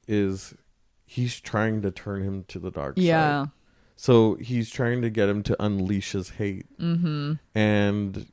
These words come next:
Speaker 1: you know, go down the same path that he did to
Speaker 2: Right,
Speaker 1: the dark
Speaker 2: right.
Speaker 1: side. And I don't know. I think that's, um, that's more out of loneliness than anything.
Speaker 2: Yeah.
Speaker 1: I think he doesn't, Darth Vader, as powerful as he is, he's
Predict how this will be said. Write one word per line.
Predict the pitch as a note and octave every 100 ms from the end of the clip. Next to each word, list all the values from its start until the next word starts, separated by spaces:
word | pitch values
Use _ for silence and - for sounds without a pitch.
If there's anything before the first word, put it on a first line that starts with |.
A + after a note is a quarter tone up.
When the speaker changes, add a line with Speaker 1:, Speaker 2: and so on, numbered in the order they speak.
| _ -
Speaker 1:
you | A#2
know, | G#2+ G2+
go | G2 G#2 G2+
down | G2 F#2+
the | F#2
same | - G2+
path | G2 F2 G#2
that | F#2 F#2+
he | -
did |
to | E3
Speaker 2:
Right, | D3 C#3+ D3+ D3+
Speaker 1:
the | D3+
dark | F#3+ E3+
Speaker 2:
right. | D3
Speaker 1:
side. | C#3+ C#3+ C#3 -
And | - F2+ F2+ F2 F2 _ - - - - - _ _ -
I | C3
don't | D#3
know. | D#3 A2
I | A2 A#2+
think | B2+ B2
that's, | A#2 G#2+ - -
um, | G#2+ G#2 G2+ F#2+ F2+ D2+ -
that's | C#3 -
more | E3+ E3+
out | D3+
of | A#2 F#2+
loneliness | G2 F#2+ G2 F#2+ F#2
than | - F2+
anything. | G2+ G2+ G2+ C#2+ B1 F2+ F#2+ -
Speaker 2:
Yeah. | E3+ D3+ D3+
Speaker 1:
I | G2
think | F#2+ G2 E2 - - _
he | A2 A2+ A2
doesn't, | G#2 G#2+ G2 G#2+ G2 -
Darth | - A2+ G#2+
Vader, | A2 G#2 G2
as | F#2+
powerful | - G#2 G#2 G2+ G2
as | F#2
he | G2 G2
is, | F2+ F#2
he's | G2